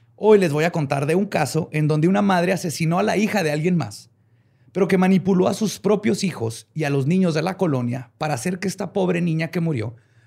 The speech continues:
pasara por el peor calvario de su vida antes de perderla. Sus acciones hicieron que el estado de Indiana la considere la encarnación de la maldad,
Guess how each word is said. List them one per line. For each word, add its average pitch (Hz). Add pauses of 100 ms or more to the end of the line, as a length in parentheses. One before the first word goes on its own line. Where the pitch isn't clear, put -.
(120)
pasara 165
por 180
el 131
peor 147
calvario 151
de 147
su 131
vida 123
antes 127
de 127
perderla. 101 (880)
Sus 139
acciones 220
hicieron 175
que 180
el 151
estado 196
de 214
Indiana 147
la 143
considere 160
la 180
encarnación 160
de 175
la 170
maldad, 120